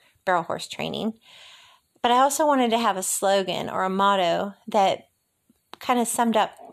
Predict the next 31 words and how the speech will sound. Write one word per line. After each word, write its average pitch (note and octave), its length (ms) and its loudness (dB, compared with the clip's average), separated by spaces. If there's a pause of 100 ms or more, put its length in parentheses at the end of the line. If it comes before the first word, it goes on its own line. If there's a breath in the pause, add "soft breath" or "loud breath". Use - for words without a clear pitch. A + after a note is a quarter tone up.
(380)
me G#3 460 -2
and F#3 320 -6 (120)
what G3+ 260 0
I F#3+ 60 0
wanted F#3+ 260 0
my F3+ 140 -2
business F3+ 440 -4
to - 100 -16
be. F3+ 340 -4 (840 loud breath)
And A3 160 0
for A3 160 -2
me, C#4 480 2 (640 loud breath)
um, F#3+ 360 -2
helping A#3+ 340 2
one A3+ 160 2
horse, G#3+ 340 0
one F#3+ 180 -2
rider G#3+ 520 0 (380 loud breath)
be A3 100 2
the G3 80 0
best G#3 240 0
team G#3+ 220 -2
they F#3 120 -2
could F#3+ 160 -4
be B3+ 220 2
was G3 240 2
my F3+ 180 -2
goal. - 560 0 (600 loud breath)
But - 120 -4
my F#3 120 -2
slogan, A3 580 2